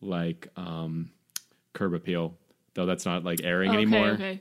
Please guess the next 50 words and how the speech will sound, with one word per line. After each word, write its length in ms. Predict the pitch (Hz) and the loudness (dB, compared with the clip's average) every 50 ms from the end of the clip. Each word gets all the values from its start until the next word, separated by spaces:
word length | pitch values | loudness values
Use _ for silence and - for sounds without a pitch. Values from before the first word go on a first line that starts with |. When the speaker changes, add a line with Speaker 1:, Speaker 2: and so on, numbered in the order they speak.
| - | -2
Speaker 1:
Reruns 320 | - 95 92 92 92 92 87 | 2 4 4 4 4 2 2
of 80 | 90 | 0
that, 260 | 85 85 87 90 87 87 | 0 0 0 -2 -2 -4
like, 140 | 90 87 | -6 -8
that's 140 | 85 85 - | -8 -6 -6
one 80 | 98 90 | -4 -4
of 60 | 85 | -2
my 80 | 85 82 | -4 -4
favorite 300 | - 85 85 82 82 - | -6 -8 -8 -8 -10 -10
shows. 360 | - 98 95 95 - - - _ - - - - | -10 -10 -8 -10 -10 -12 -16 _ -20 -20 -14 -10
I 60 | 98 | -6
really 220 | 92 87 87 82 82 | -4 -2 -2 -2 -2
like 160 | 82 82 - | -4 -6 -6
the, 220 | - 95 92 90 87 | -6 -6 -6 -6 -6
the 260 | 87 95 90 87 87 92 - - _ _ - | -6 -6 -4 -4 -6 -8 -10 -16 _ _ -16
cast 300 | - - - - - - | -14 -12 -12 -12 -14 -14
of 80 | - | -12
that 160 | - - - - | -12 -12 -10 -10
one. 240 | - - - 104 - _ _ _ _ _ _ _ _ _ _ _ _ _ _ _ _ _ _ - - - | -8 -8 -8 -10 -10 _ _ _ _ _ _ _ _ _ _ _ _ _ _ _ _ _ _ -6 0 0
Speaker 2:
Okay, 360 | 233 220 214 - - 202 - _ | 2 2 2 0 0 -2 -6 _
so 140 | - - 220 | 0 2 2
I, 180 | - - - - | 2 2 2 4
I 100 | 214 226 | 4 4
really 220 | 240 247 254 240 220 | 6 6 6 6 6
like 200 | 185 185 180 180 | 4 2 0 -4
Flip 160 | - 185 165 - | -6 -6 -6 -6
or 40 | 160 | -8
Flop. 220 | - - 160 160 180 | -8 -8 -8 -8 -8
It's 100 | 170 - | -6 -4
probably 300 | - 208 202 190 175 175 | -2 0 0 0 0 -2
my 180 | 170 160 170 - _ _ _ - | -4 -6 -8 -10 _ _ _ -8
favorite 460 | - - - - 180 190 196 - _ _ _ _ - | -8 -6 -6 -4 -4 -4 -6 -8 _ _ _ _ -4
Speaker 1:
Yeah. 80 | 208 185 | -2 0
Speaker 2:
one 300 | 185 190 214 240 262 254 - - | 2 4 2 2 0 -2 -6 -6
of 180 | - 202 202 196 | -4 -4 -2 0
that 180 | 208 202 202 202 | 0 0 2 2
network, 380 | 220 226 - 247 247 254 254 | 0 0 2 2 0 0 -2
so 380 | - - - 185 175 156 170 185 - _ _ _ _ _ _ _ _ _ _ _ _ _ _ _ _ _ _ _ _ _ _ _ _ - | -4 -2 0 0 0 0 -2 -4 -8 _ _ _ _ _ _ _ _ _ _ _ _ _ _ _ _ _ _ _ _ _ _ _ _ -2
I 60 | - 220 | 0 0
don't 100 | 196 180 | 2 2
know. 100 | 139 107 | 2 2
I'm, 180 | 165 220 220 - | 4 4 4 4
I'm 160 | - 214 220 220 | 6 6 6 6
excited 340 | 214 214 - 208 180 180 | 6 4 2 -2 0 2
about 160 | 196 202 196 190 | 2 2 2 2
this 180 | 208 208 - | 2 0 0
because 500 | - 190 - - 156 165 180 - - - _ _ _ _ - _ - | -2 -6 -4 -4 -4 -4 -4 -6 -8 -8 _ _ _ _ -18 _ -2
I 100 | 202 196 | 0 0
think 220 | 190 190 190 185 - | 2 2 0 0 -2
that 200 | 180 127 - | -4 -4 -6